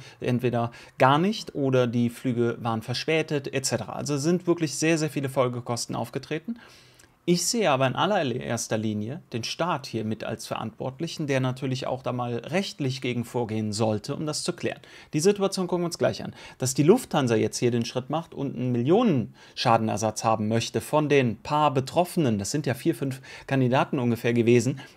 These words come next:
die daran beteiligt waren, wage ich zu bezweifeln, ob das Ganze überhaupt funktionieren wird rechtlich. Denn im Endeffekt, wenn die paar Kandidaten, die davon betroffen sind,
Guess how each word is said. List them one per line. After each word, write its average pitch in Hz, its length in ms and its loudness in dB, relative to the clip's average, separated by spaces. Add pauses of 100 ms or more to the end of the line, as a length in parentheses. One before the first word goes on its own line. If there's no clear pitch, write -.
(120)
die 143 80 4
daran 131 260 4
beteiligt 131 500 4
waren, 131 220 0 (460)
wage 180 320 4
ich 156 180 -4
zu 165 100 -2
bezweifeln, 143 480 -2
ob - 140 -6
das 127 160 -6
Ganze 127 280 -2
überhaupt 113 300 -2
funktionieren 123 580 -2
wird 104 200 -2
rechtlich. 131 440 -4 (220)
Denn 127 280 4 (180)
im 113 140 -2
Endeffekt, 180 500 0 (240)
wenn 135 160 0
die 135 80 2
paar 165 260 -4
Kandidaten, 143 520 -4
die 131 80 0
davon 131 260 -2
betroffen 139 400 0
sind, 127 300 0